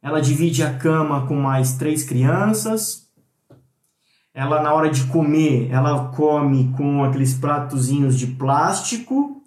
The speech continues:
com um talherzinho de plástico, canequinha de plástico, a comida é fracionada pra todo mundo, uma comida simples.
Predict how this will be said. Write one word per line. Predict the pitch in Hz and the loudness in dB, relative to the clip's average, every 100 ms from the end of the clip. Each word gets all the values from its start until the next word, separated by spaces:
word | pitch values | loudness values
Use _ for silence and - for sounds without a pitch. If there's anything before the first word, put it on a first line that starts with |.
| _ | _
com | 160 | -6
um | 143 | -4
talherzinho | 147 147 143 131 135 156 | -2 0 0 0 0 0
de | 131 131 | 0 -2
plástico, | 135 131 156 185 196 - 175 | 0 0 0 0 -4 -8 -10
canequinha | - 160 156 135 165 165 147 | -8 -4 -4 -6 -6 -4 -4
de | 123 | -6
plástico, | 127 139 139 165 190 - 226 - 220 - _ _ _ _ _ _ _ _ _ _ _ _ _ _ _ _ _ _ | -6 -2 0 0 -4 -8 -10 -8 -10 -10 _ _ _ _ _ _ _ _ _ _ _ _ _ _ _ _ _ _
a | 147 | -10
comida | 127 165 165 175 160 | -2 2 2 2 0
é | |
fracionada | 131 151 135 156 143 147 147 135 | 0 -2 -2 -2 0 0 0 0
pra | 131 131 | -2 -2
todo | 147 139 123 | 0 0 0
mundo, | 127 165 196 208 208 220 226 226 _ _ _ _ _ _ - _ _ _ _ _ _ _ - | 2 2 2 4 2 2 -2 -6 _ _ _ _ _ _ -20 _ _ _ _ _ _ _ -12
uma | 135 | -8
comida | 131 139 127 | -2 0 0
simples. | 131 - 160 190 208 214 - - | -2 -2 -2 -2 -2 -4 -6 -10